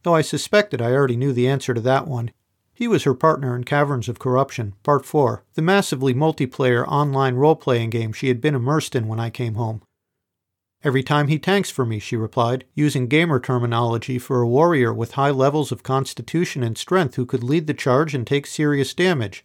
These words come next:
while spellcasters like herself could stand back and deplete the monster's hit points with ranged attacks. "What?" she asked. "I meant in real life, I R L," I said, to make sure she understood.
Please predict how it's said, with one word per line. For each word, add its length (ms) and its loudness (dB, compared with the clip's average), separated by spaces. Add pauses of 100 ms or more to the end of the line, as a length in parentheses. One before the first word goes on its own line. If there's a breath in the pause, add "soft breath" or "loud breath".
(100)
while 120 4
spellcasters 800 0
like 200 0
herself 380 0
could 200 -4
stand 320 -2
back 260 2
and 100 -6
deplete 340 -6
the 60 -6
monster's 500 -2
hit 140 0
points 320 -6
with 160 -6
ranged 320 -2
attacks. 520 -6 (760)
"What?" 440 4
she 260 -4
asked. 320 -10 (840)
"I 80 -2
meant 320 -2
in 140 -2
real 300 2
life, 420 0 (140)
I 160 4
R 240 6
L," 180 4
I 60 -2
said, 340 -4 (120)
to 60 -6
make 200 -2
sure 200 2
she 220 -2
understood. 580 -2